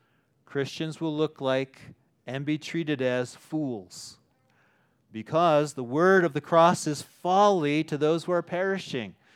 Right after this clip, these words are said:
One Corinthians one eighteen. "And to whatever degree God allows in his sovereign wisdom, you will be hated by all on account of my name." Matthew ten twenty-two.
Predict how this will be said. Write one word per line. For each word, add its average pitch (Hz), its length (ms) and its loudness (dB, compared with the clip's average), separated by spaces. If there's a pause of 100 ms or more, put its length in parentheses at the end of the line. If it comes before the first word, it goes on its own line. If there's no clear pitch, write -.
(520)
One 135 240 -12
Corinthians 139 560 -8
one 139 180 -6
eighteen. 147 560 -6 (300)
"And 196 420 2
to 165 140 -2
whatever 180 340 4
degree 180 380 0
God 160 320 4
allows 165 680 4
in 156 80 -2
his 156 180 -4
sovereign 170 640 0
wisdom, 180 560 -2 (280)
you 170 280 -2
will 175 280 4
be 185 240 2
hated 170 720 6
by 165 220 8
all 175 480 8
on 151 260 2
account 165 340 -2
of 160 100 -4
my 175 200 0
name." 180 440 -2
Matthew 131 520 -6 (360)
ten 160 360 -4
twenty-two. 165 760 -4